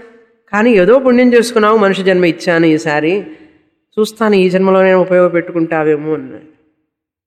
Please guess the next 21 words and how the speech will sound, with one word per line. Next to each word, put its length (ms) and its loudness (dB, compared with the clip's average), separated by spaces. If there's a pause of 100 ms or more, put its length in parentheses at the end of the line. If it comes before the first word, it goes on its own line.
(680)
ఎందుకంటే 380 -2
కుక్క 280 -4
జన్మ, 320 0
బల్లి 320 0
జన్మ, 400 0 (800)
పులి 160 2
జన్మ 260 2
ఇవన్నీ 420 2
ఇస్తే 220 -2
మోక్షం 420 0
పొందలేవని 560 2
చెప్పి 580 -4 (500)
ఆ 60 -2
పుణ్యం 400 2
అంతా 220 0
వెతికి 440 -2
కలిపి 420 -2
నీకు 260 0
మనిషి 300 0
జన్మ 240 2
ఇచ్చాను. 680 -4